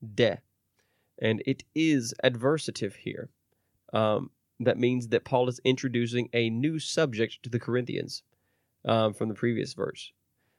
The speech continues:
This contradicts what some people teach, saying that the head coverings issue is part of the ordinances that he previously spoke of.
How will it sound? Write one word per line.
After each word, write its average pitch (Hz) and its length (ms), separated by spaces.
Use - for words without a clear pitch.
This 127 320
contradicts 151 840
what 123 120
some 120 220
people 120 260
teach, - 460
saying 123 380
that 117 160
the - 80
head 143 240
coverings 117 420
issue - 320
is 120 100
part 120 380
of 143 60
the 139 140
ordinances 117 720
that 120 320
he - 160
previously 123 640
spoke 151 380
of. - 260